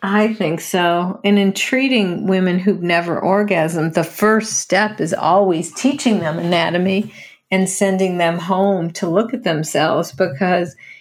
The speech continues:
in the words of another author, Sherry Winston, "If you don't know what you have, you, how can you play with it thoroughly and well and teach a partner to?" You know, and it does take effort. You know, men touch their penis from the time they're little boys several times a day to urinate.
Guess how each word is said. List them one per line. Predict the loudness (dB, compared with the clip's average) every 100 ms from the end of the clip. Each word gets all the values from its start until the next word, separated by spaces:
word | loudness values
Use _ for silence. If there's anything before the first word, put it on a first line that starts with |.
| _
in | 0 2
the | 2
words | 2 0 0
of | -2
another | 0 2 4 2 2
author, | 0 0 -2 -4
Sherry | -2 0 0 0 0
Winston, | 2 2 0 -2 0 0
"If | 0
you | 0
don't | 2 2 2 0
know | 0 0
what | -2 -4
you | -4 -4
have, | 0 0 0 -2 -2 -8 _
you, | -4 -4
how | 0 -2 0
can | 2 2
you | 2
play | -2 0 2
with | 2 0 -2
it | -4 2
thoroughly | 4 4 4 2 0
and | -2
well | 0 2 2
and | 0 -4
teach | -2 -2 -2
a | -6
partner | -2 0 2 0 -2
to?" | -4 -4 -4 -10 -20 -20 -20 _ _
You | 4
know, | 4 4
and | 2
it | 2
does | 2 2 0
take | -2 -2 0 -2
effort. | -2 0 -2 -2 0
You | 2
know, | 2 2
men | 2 4 4 2 0 -2
touch | 0 0 0
their | -2 0
penis | 2 2 2 0
from | -2 0
the | 0
time | -2 -2 2 2
they're | 2 2
little | 2 0
boys | 2 2 2 0 -2
several | 0 2 2 2
times | 2 2 0
a | -2
day | 0 2 2 -2
to | -2
urinate. | 2 2 4 4 2 -4